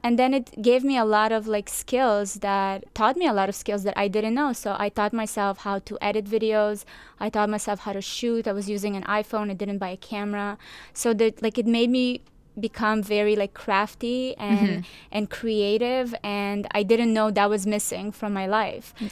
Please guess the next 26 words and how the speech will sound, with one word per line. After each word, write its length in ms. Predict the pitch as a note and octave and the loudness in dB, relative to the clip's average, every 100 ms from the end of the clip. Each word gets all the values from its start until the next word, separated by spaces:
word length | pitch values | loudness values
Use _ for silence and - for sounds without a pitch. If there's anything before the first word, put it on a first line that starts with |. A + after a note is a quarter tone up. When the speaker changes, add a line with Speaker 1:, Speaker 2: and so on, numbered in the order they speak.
| - | -6
Speaker 1:
So 340 | - A3+ G#3 | 0 4 4
when 120 | G#3 | 4
I 100 | A3 G#3 | 0 0
started 500 | - - A3+ D#4+ A#3+ | -2 6 6 6 2
doing 280 | G#3 G3 G3 | 0 -2 -2
it, 80 | |
I 40 | F#3+ | -4
was 140 | F#3+ | -4
like, 240 | G3 F#3 - | -4 -4 -4
"Okay, 380 | G#3 G#3 E3 F#3 - - - - | -4 -2 -4 -8 -20 -20 -20 -12
this 240 | G3+ G3 G#3 | -8 -6 -6
is 140 | F#3 | -6
something 580 | - G3 F#3+ - - G3+ - - | -4 -6 -6 -10 -12 -14 -18 2
Speaker 2:
Yeah. 280 | G#3 F3 F3+ | 8 8 6
Speaker 1:
that 100 | F#3+ | 0
I 80 | F#3 | -4
can 180 | G3+ G3 | -6 -8
kinda 280 | G3+ G3 F#3+ | -6 -6 -6
grab 240 | G3+ F#3+ | -6 -4
onto." 400 | F3+ F#3+ - - - - | -6 -6 -8 -10 -12 -4
Speaker 2:
It's 200 | G3 - | -4 -4
such 380 | - - - - | -8 -8 -10 -4
a 20 | |
great 220 | - D#3 - | 0 0 0
creative 280 | F3+ D#3+ C#3+ | 0 0 2
outlet. 360 | C#3 - B2+ | 0 0 -2